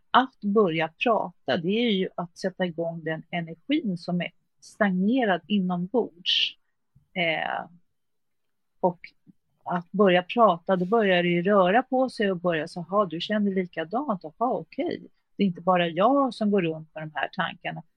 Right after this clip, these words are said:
Vikten av att börja prata, eh, är jätteviktig och det är jättetråkigt att de här myterna kring, liksom, eller gam-, vad säger man, förlegade,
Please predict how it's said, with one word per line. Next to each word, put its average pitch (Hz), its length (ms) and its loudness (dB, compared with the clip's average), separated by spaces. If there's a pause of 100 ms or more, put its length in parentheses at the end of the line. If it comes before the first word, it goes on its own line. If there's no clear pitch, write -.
(120)
Vikten 233 580 -2
av 160 180 -2
att 160 200 -6
börja 165 280 -2
prata, 160 720 -2 (640)
eh, 151 520 -4 (1200)
är 202 80 4
jätteviktig 196 760 -2
och 196 100 -2
det 202 80 2
är 214 100 2
jättetråkigt 202 840 -4
att 175 100 -8
de 170 200 -6
här 175 80 0
myterna 185 640 -2
kring, 170 360 -4
liksom, 165 400 -10
eller 165 280 -4 (120)
gam-, 170 440 -4
vad 180 120 -6
säger 175 140 -6
man, 170 120 -6
förlegade, 175 880 -2